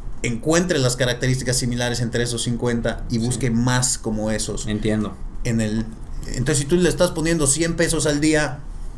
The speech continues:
Speaker 2: No sirve.
Speaker 1: Facebook no está aprendiendo nada, ¿no?
Speaker 2: Pre-, pregunta, Quique, perdón, qué bueno, qué bueno que tocas eso.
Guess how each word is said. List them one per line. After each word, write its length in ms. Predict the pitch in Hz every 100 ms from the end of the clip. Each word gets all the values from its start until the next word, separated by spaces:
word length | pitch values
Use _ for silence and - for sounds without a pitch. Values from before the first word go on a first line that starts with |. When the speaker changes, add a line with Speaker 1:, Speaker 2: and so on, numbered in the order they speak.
| -
Speaker 2:
No 180 | 123
sirve. 180 | 127 -
Speaker 1:
Facebook 220 | 165 170
no 80 | 165
está 140 | 160 156
aprendiendo 440 | 151 147 147 143
nada, 400 | 143 147 135 131 -
¿no? 140 | 123 127
Speaker 2:
Pre-, 120 | 147 151 -
pregunta, 340 | 139 151 151
Quique, 320 | 131 127 113 -
perdón, 220 | 120 123
qué 100 | 131
bueno, 340 | 131 135 127
qué 60 | 120
bueno 160 | 131 131
que 60 |
tocas 320 | 123 120 120 107
eso. 300 | - -